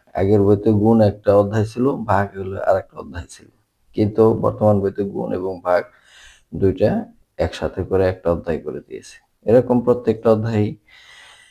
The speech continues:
একত্রে করা হয়েছে। আর আগের বইতে বইয়ের পৃষ্ঠা ছিল একশো ঊনষাটটি, আর বর্তমান বইয়ের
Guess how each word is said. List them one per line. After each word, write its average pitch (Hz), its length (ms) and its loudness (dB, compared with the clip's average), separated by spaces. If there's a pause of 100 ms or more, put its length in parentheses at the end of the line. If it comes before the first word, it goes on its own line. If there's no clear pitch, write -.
(140)
একত্রে - 360 2
করা 92 240 2
হয়েছে। 90 480 -4 (840)
আর 92 280 2 (1080)
আগের 107 300 4
বইতে 110 560 6
বইয়ের 113 340 6
পৃষ্ঠা 113 280 -4
ছিল 117 260 -2
একশো 117 400 2
ঊনষাটটি, 117 600 -2 (640)
আর 95 100 0
বর্তমান 95 560 2
বইয়ের 95 280 4